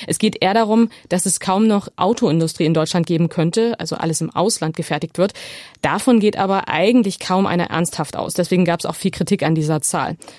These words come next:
Es gibt andere Studien, etwa vom Fraunhofer Institut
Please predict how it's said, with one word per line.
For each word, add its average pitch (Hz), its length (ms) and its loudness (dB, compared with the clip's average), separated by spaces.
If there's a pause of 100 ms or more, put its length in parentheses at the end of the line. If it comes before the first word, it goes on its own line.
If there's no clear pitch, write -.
Es - 80 -8
gibt - 240 -4
andere 247 380 4
Studien, 254 320 2
etwa 170 300 0
vom 156 160 -2
Fraunhofer 220 600 2
Institut 214 500 0